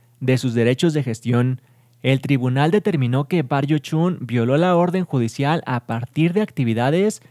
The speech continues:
de entretenimiento a través de la compañía A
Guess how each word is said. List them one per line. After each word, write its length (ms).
de 240
entretenimiento 800
a 60
través 300
de 60
la 140
compañía 720
A 120